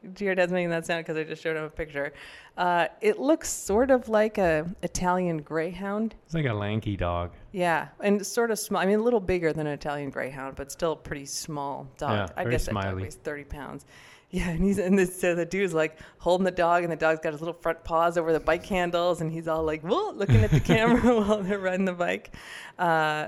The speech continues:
Speaker 1: so they brought the guy home, or brought the dog home, and, uh, yeah, the guy, the cyclist who found him, fostered him
Speaker 2: Nice.
Speaker 1: until, and they named him Warrior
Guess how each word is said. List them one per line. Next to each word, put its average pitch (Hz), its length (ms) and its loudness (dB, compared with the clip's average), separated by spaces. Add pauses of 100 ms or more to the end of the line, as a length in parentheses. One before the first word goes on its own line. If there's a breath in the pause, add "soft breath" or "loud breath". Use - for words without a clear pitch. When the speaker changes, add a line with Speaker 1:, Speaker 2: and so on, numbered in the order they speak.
Speaker 1:
so - 180 0
they 160 220 2
brought 165 280 2
the 196 60 -4
guy 175 260 2
home, 170 440 0 (200)
or 165 60 -6
brought 165 200 2
the - 40 -4
dog 165 280 0
home, 175 400 -4 (360 loud breath)
and, 147 540 -2
uh, 139 400 -6 (540)
yeah, 180 420 -4 (320)
the 165 380 4
guy, 170 400 2
the 180 100 -4
cyclist 190 480 -2
who 247 140 -8
found 160 320 -4
him, 170 240 -2 (240 loud breath)
fostered - 480 2
him 170 340 2
Speaker 2:
Nice. 90 400 -4
Speaker 1:
until, 165 880 0 (280 soft breath)
and 180 100 4
they 175 60 6
named 180 240 2
him 156 320 -4
Warrior 160 680 0